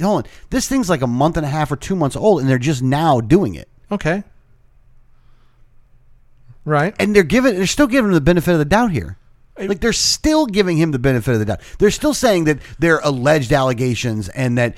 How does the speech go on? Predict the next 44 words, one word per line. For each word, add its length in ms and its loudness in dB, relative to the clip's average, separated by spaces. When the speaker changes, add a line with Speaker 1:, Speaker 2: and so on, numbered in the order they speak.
Speaker 1:
you 160 0
know, 160 0
Speaker 2:
<sighs> 100 -4
Speaker 1:
she 260 -2
does, 180 -4
you 200 0
know, 120 0
th-, 160 -14
there's 240 2
no, 160 4
pr-, 240 -4
and 100 0
they're, 100 2
they're, 380 0
you 120 0
know, 80 2
they're 100 2
barely, 440 2
they're 160 2
barely 420 0
questioning 540 -4
Biden 300 0
at 80 -2
all, 160 4
and 80 0
he 80 -2
still 180 0
can't 220 -4
answer 260 -4
the 80 -2
questions. 500 -4
Speaker 2:
So 200 4
what 140 2
was 120 2
the 80 2
outcome 280 0
of 20 2
the 80 -4
Stormy 320 2
Daniels 420 0
thing? 180 -8
Speaker 1:
Mm, 1500 -10
I 80 -12
mean, 320 -12